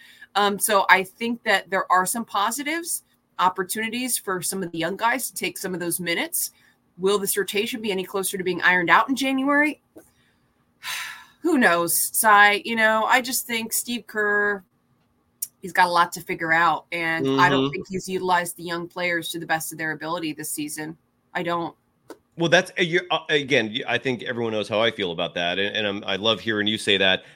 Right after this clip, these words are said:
Speaker 2: Uh, when we come back, uh, Kylan, I'd love to know your thoughts on whether or not it's, it's, I, I just wanna know your thoughts on,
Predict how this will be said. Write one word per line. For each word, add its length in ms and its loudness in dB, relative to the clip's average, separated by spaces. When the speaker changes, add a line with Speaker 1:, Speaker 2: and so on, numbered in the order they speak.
Speaker 2:
Uh, 220 6
when 160 2
we 100 4
come 220 0
back, 520 4
uh, 60 -8
Kylan, 520 0
I'd 160 2
love 260 0
to 100 -12
know 160 -2
your 200 -2
thoughts 600 0
on 440 0
whether 340 2
or 80 4
not 400 2
it's, 420 -6
it's, 380 -4
I, 220 4
I 80 8
just 180 -2
wanna 120 -4
know 80 0
your 160 -4
thoughts 320 -2
on, 220 -2